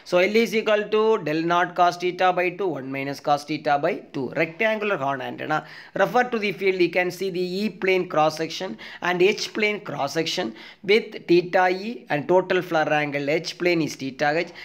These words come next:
The axial length of the horn from the throat of the aperture, radial length R. Here you can see the different types of, uh, E plane and H plane field pattern of rectangular horn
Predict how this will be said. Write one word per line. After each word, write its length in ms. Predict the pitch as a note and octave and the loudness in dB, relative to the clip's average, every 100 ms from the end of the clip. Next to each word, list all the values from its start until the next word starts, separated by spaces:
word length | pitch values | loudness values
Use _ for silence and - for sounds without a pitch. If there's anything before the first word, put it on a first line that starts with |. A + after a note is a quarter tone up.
| - | -2
The 120 | E3+ | 2
axial 380 | G3 A#3 - B3 | 2 0 0 0
length 220 | G3+ G3 | 0 0
of 140 | F#3+ F3+ | 0 0
the 80 | E3+ | -2
horn 260 | E3+ E3+ | -2 -4
from 160 | D#3+ D3+ | -2 -2
the 120 | D3 | -2
throat 280 | D3+ E3+ E3 | 0 2 2
of 120 | D3 | 0
the 80 | C3+ | -2
aperture, 480 | B2 D3 C#3 F#3+ C#3+ | -2 -2 0 0 0
radial 380 | C#3 B2+ C3+ C3 | -4 -4 -4 -2
length 240 | C#3 C#3 | -4 -2
R. 280 | - E3 D#3 - - - | 2 2 2 -10 -20 -6
Here 260 | G#3+ A#3 A#3 | 0 2 2
you 120 | A3 | -2
can 220 | G#3 G3 | -2 -4
see 160 | F#3 F#3+ | -6 -4
the 120 | E3 | -2
different 420 | E3 F3+ G#3 G3 | 0 0 -2 0
types 300 | E3 E3 - | 0 0 0
of, 360 | E3+ D#3+ D3+ D3+ | 2 2 2 0
uh, 220 | C#3+ C3+ - - D#3 | -2 -2 -10 -12 -4
E 220 | F#3 G#3+ | -2 -2
plane 520 | - G3+ G3+ G3+ - D3 | -2 2 4 4 0 -4
and 180 | C#3+ | -2
H 320 | C#3+ D#3 - - | -2 -2 -4 -2
plane 240 | F3+ F3+ | 0 0
field 320 | F3 G#3+ A3+ G3 D#3 | -2 -2 0 0 0
pattern 280 | C#3+ C#3 | -2 -2
of 140 | E3 D#3+ | -6 -4
rectangular 600 | B2+ - C#3+ C#3+ D3 D3 | -10 -2 0 0 -2 -2
horn 240 | D3+ F#3+ | 2 0